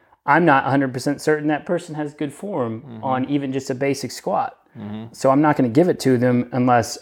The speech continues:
Speaker 1: I know they're comfortable with it and I'm cool with their, with their technique.
Speaker 2: Yep.
Speaker 1: Um, so w-, we're just, we have to focus on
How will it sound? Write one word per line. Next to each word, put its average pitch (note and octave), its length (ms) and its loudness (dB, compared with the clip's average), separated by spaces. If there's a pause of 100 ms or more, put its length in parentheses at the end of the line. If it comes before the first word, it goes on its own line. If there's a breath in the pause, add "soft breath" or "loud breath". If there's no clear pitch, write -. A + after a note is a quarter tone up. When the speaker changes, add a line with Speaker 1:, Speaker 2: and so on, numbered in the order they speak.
Speaker 1:
I C3+ 100 0
know C3+ 300 6
they're C3 240 4
comfortable A#2+ 420 0
with A#2+ 160 2
it A#2+ 200 -2
and B2 140 -6
I'm B2 200 -2
cool B2+ 260 0
with A#2 160 0
their, A#2+ 440 2
with B2 160 0
their A2+ 200 2
technique. B2+ 600 -6 (320)
Speaker 2:
Yep. - 160 -20 (600 soft breath)
Speaker 1:
Um, A#2+ 420 2 (300)
so C3+ 400 2 (420)
w-, D3+ 200 -6
we're F#3 180 6
just, A#3 300 2
we D#3+ 220 -2
have F3 280 4
to D#3 100 -4
focus D3 460 0
on B2 420 0